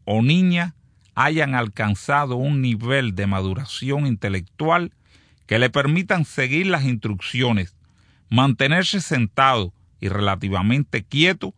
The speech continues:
y prestar atención durante el tiempo suficiente para observar, conocer, familiarizarse y después lograr la comprensión correspondiente.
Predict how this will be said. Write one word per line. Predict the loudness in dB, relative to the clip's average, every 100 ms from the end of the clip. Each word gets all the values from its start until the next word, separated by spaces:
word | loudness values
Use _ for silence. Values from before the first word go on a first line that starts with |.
| _ _ _
y | -6 -4
prestar | -2 -4 -2 0 0
atención | 0 -2 -2 -2 -4 -4 -2 -2
durante | -2 -4 -4 -4
el | -6 -6
tiempo | -4 -4 -4 -8
suficiente | -8 -10 -8 -6 -2 0 0 -4 -10 _ _ _ _
para | -4 -2 -2
observar, | -4 -6 -4 -4 0 2 2 0 -12 _ _ _ -8
conocer, | -4 -2 -4 -4 0 0 -2 -10 _ _ _
familiarizarse | -4 0 0 0 0 -2 -4 -4 0 0 0 -6 -10 -10 _ _ _
y | -4
después | -4 -6 -4 -2 -2 -8 _ _
lograr | -8 -6 -4 -2
la | -2 -6
comprensión | -6 -6 -6 -8 -6 -4 -4
correspondiente. | -8 -12 -12 -14 -14 -14 -18 -20